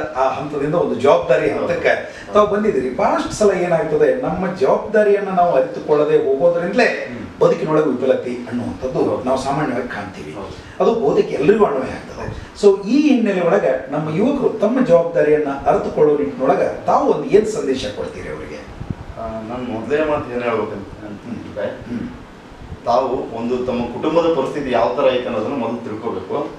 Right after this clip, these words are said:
Speaker 1: ಸರಿ.
Speaker 2: ಅದರಲ್ಲಿ ತಮ್ಮ ಜವಾಬ್ದಾರಿ ಏನನ್ನೋದನ್ನ ಕಂಡುಕೊಂಡಾಗ,
Speaker 1: ಹ್ಮ್.
Speaker 2: ಆ, ಆಟೋಮೆಟಿಕ್ ತಾವು ಏನ್ ಮಾಡ್ಬೇಕು ಅನ್ನೋದು ಗೊತ್ತಾಗಿಬಿಡುತ್ತೆ.
Speaker 1: ಸರಿ.
Speaker 2: ಹ್ಮ್.
Speaker 1: ಸರಿ.
Speaker 2: ಮತ್ತೆ ನಾನು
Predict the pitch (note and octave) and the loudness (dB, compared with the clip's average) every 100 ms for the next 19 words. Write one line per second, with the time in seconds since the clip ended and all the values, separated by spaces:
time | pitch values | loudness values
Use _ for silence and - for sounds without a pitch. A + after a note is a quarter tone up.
0 | - - - C3+ D3+ D#3+ E3 D3+ D#3 B2 | -16 -16 -4 0 2 2 4 4 2 2
1 | C3 - D#3+ E3 D#3+ D#3 D3 D3 C#3+ C3 | 2 4 2 4 4 4 2 2 2 2
2 | B2+ C3 A#2+ - A2+ A2+ - - - - | 2 0 0 2 0 0 -6 -12 -16 -8
3 | A#2 A2+ A#2+ D#3+ E3 F3+ F3 F3 - C3 | -2 2 2 4 4 2 4 2 4 2
4 | C3 - D3 C#3 B2+ B2+ B2+ A#2 A2 G#2+ | 2 2 2 0 -2 -2 -2 -2 -2 -2
5 | G2+ - - - - - - - - - | -2 -6 -12 -18 -18 -18 -14 -12 -10 -10
6 | C3 - F2 F2 - - C3 C3 E3 D#3 | -12 -12 -14 -14 -16 -8 -6 0 2 4
7 | D3 D3 | 2 4